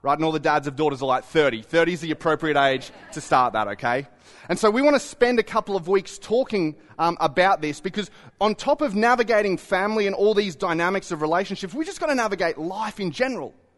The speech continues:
don't we? And it can all at times feel a little bit overwhelming, can all at times feel like it's a little bit too much. And so we just wanted to spend some time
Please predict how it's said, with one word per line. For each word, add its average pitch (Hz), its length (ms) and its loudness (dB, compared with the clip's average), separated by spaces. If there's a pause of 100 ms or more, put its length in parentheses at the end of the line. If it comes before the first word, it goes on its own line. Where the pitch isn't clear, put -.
(420)
don't 226 220 -4
we? 104 160 -10 (480)
And 214 80 0
it 220 60 -6
can 240 120 0
all 262 380 4
at 214 160 0
times 233 340 0
feel 214 160 0
a - 20 2
little 214 220 2
bit 214 120 4
overwhelming, 202 560 4
can 180 100 -8
all 208 240 2
at 208 80 -4
times 202 340 -2
feel 196 140 -2
like 175 100 0
it's 165 120 -12
a 170 40 0
little 202 220 0
bit 202 120 -4
too 185 200 -4
much. 175 320 -2
And 165 100 -6
so 156 260 -2 (520)
we 202 120 -2
just 247 200 -6
wanted 214 160 -2
to 180 80 -12
spend 196 420 -8
some 160 160 -6
time 117 540 -10